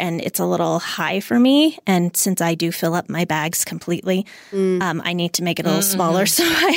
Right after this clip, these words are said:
Speaker 1: have, so I put a little bit less stuff in it. Um, so I, I've taken it down, I think, about three inches. So, yeah, we're gonna see how that goes. Oh, and I think I'm gonna embroider it too.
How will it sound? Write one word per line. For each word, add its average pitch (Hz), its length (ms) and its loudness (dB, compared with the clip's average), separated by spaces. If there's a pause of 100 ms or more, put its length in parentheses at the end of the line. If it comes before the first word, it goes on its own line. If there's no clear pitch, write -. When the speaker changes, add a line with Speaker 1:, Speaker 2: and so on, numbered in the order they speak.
Speaker 1:
have, 269 180 -2 (220)
so 320 120 2
I 311 40 4
put 370 160 0
a 349 60 4
little 269 140 4
bit 220 140 0
less 185 140 0
stuff 208 260 0
in 165 80 -6
it. - 140 -12 (500)
Um, 175 460 0
so 185 320 4
I, 170 480 0
I've 180 140 -2
taken 180 260 0
it 156 100 0
down, 165 180 -2
I - 40 -6
think, - 180 -8
about - 220 -4
three 190 320 -2
inches. - 540 -4 (800)
So, - 200 0 (300)
yeah, 320 180 2 (340)
we're 254 60 -10
gonna 247 220 -2
see 254 160 -2
how 254 180 -4
that 262 280 -4
goes. 277 340 4
Oh, 269 160 6
and 202 100 2
I - 40 -2
think 240 200 0
I'm 269 80 6
gonna 226 180 4
embroider 180 440 -2
it - 180 -10
too. - 360 -6